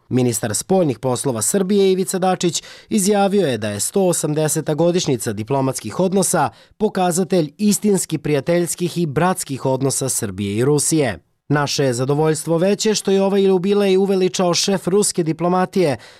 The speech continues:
rekao je Dačić i dodao da je Lavrov jedan od najvećih oslonaca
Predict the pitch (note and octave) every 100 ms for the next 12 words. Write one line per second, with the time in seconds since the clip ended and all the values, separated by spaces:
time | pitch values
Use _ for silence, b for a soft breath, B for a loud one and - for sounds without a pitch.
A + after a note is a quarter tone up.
0 | B G#3 G#3+ D#3 G2+ G2+ F3+ G3 G3+ F#3+
1 | - - D3 F#3+ D#3 C3+ E3+ D#3 G2 F#2
2 | D3+ G3+ F#3 F#3+ D3+ D3 C3 G#2 F2 E3
3 | F#3+ F3+ - E3+ E3+ E3+ E3+ E3+ D#3+ -